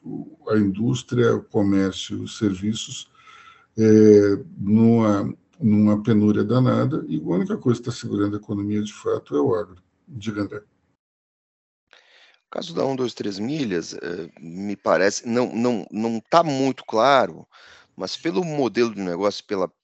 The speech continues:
Speaker 2: pela agressividade com que esses caras estavam atuando, eh, eles nitidamente estavam mirando no I P O, na solução mágica do I P O, que não veio. A crise estourou antes,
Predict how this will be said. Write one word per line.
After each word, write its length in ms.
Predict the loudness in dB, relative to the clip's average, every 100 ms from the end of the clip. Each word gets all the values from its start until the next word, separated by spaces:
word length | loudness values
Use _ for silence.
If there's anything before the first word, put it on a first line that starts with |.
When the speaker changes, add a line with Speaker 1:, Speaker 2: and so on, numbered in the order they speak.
| _ _ _ _
Speaker 2:
pela 160 | -4
agressividade 800 | -4 -4 -6 -10 -10 2 4 4
com 140 | -2 -16
que 100 | -14
esses 180 | -14
caras 220 | -12 -12 -10
estavam 380 | -14 -12 -10
atuando, 720 | -12 -14 -10 -6 -4 -6 -10 _ _ _ _ _ _
eh, 120 | -18 -18 _ _ _ _ _ _
eles 460 | -6 -4 -6 -8
nitidamente 680 | -2 -2 0 -2 0 -2 -6
estavam 580 | 0 2 2 0 -4 -10 _ _ _ _ _ _ _ _ _ _
mirando 640 | -8 -2 2 4 4 2
no 180 | -2 -2
I 80 | -2
P 160 | -2 -4
O, 220 | -4 -10 _ _ _ -20 -20 -16
na 120 | -8 -8
solução 580 | -4 -4 -4 -6 -4
mágica 420 | -2 -2 -2 -4 -6
do 140 | -6
I 60 | -6
P 180 | -6
O, 100 | -6
que 160 | -6 -2
não 180 | -2 0
veio. 380 | 0 0 -2 -8 _ _ _ _
A 120 | -20
crise 400 | _ -10 -10 -12
estourou 460 | -10 -6 -2 0
antes, 720 | 0 -2 -4 -10 -14 -14 -14